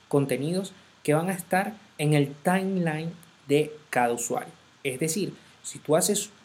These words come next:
un contenido, si publicas algo que sea, eh, de verdad, digamos, <laughs> como, como suelen decir, de valor, s-, para, para esa persona que te está viendo, que te sigue,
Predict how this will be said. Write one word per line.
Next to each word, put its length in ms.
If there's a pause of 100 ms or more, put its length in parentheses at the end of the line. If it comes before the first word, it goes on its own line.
(160)
un 180
contenido, 600
si 160
publicas 760
algo 460 (240)
que 320 (800)
sea, 580 (200)
eh, 560 (340)
de 240
verdad, 340
digamos, 540 (240)
<laughs> 240
como, 480
como 240
suelen 280
decir, 320
de 120
valor, 400 (400)
s-, 300
para, 340
para 180
esa 180
persona 340
que 100
te 100
está 180
viendo, 420
que 100
te 100
sigue, 380